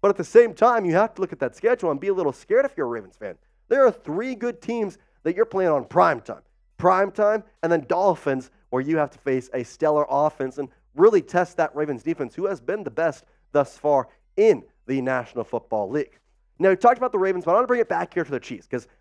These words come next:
I mentioned how if you win this Sunday, you get a fifty-two percent chance to get that number one seed. Well, how exactly can we get the win this Sunday? Just kind of a little bit of a look at this game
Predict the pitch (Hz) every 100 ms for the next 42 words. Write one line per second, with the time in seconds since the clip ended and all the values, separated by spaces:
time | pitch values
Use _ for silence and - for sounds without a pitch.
0 | _ 175 208 277 - 233 202 190 165 156
1 | 160 208 180 175 - 220 254 254 262 269
2 | _ _ 170 180 208 - - 165 - 208
3 | - 185 - 190 180 131 - 151 - 151
4 | 135 - _ _ 143 143 - 147 127 117
5 | 110 104 - 110 _ _ _ - 202 208
6 | - - 226 320 233 - 190 190 180 -
7 | 170 160 143 135 127 123 123 117 - 131
8 | 123 110 - _ - 247 - 247 202 151
9 | 160 185 170 165 160 135 127 139 147 127
10 | 127 - 135 131